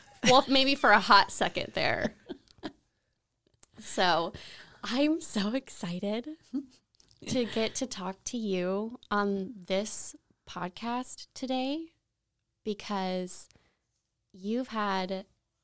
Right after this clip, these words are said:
Speaker 2: quite an incredible life. And, I mean, you have so much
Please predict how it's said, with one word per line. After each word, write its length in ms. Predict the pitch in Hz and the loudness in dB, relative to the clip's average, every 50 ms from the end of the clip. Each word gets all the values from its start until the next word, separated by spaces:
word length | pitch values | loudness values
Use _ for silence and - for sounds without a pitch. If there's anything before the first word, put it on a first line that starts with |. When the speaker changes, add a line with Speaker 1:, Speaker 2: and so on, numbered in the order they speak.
| _ _ _ | _ _ _
Speaker 2:
quite 440 | - - - 226 226 254 262 233 - - _ _ _ _ _ _ _ _ _ _ _ _ _ _ _ _ | -10 -6 -4 -2 -2 -2 -4 -8 -10 -14 _ _ _ _ _ _ _ _ _ _ _ _ _ _ _ _
an 100 | 196 196 | -2 -2
incredible 500 | 190 185 - - 233 247 254 196 - 170 | -2 -2 -2 -2 -2 -2 -2 -4 -6 -6
life. 560 | - 165 190 196 - - - - - - - _ _ _ _ _ _ _ _ _ _ _ _ _ _ _ _ _ _ _ _ _ _ _ _ _ _ _ _ _ _ _ _ _ _ | -4 -4 -4 -4 -6 -8 -12 -16 -20 -20 -20 _ _ _ _ _ _ _ _ _ _ _ _ _ _ _ _ _ _ _ _ _ _ _ _ _ _ _ _ _ _ _ _ _ _
And, 720 | - 190 180 175 165 165 160 160 156 156 156 165 165 170 - - - - - _ _ _ _ _ _ _ _ _ _ _ _ _ _ _ _ _ _ _ _ _ _ _ _ _ _ _ _ _ _ - | -6 -4 -4 -2 -2 -4 -4 -4 -4 -4 -4 -4 -6 -6 -8 -8 -10 -10 -12 _ _ _ _ _ _ _ _ _ _ _ _ _ _ _ _ _ _ _ _ _ _ _ _ _ _ _ _ _ _ -6
I 140 | 196 180 180 | -4 -2 0
mean, 400 | 175 170 170 165 165 165 160 170 170 | 0 0 -2 -2 -2 -4 -4 -4 -4
you 160 | 170 180 202 | -4 -4 -4
have 400 | 196 196 202 190 190 185 180 175 - | -4 -2 0 0 0 0 0 -2 -2
so 180 | - 202 196 | -2 0 2
much 540 | 196 196 190 180 - - - - - - - | 2 2 0 0 -2 -4 -4 -2 -2 -4 -4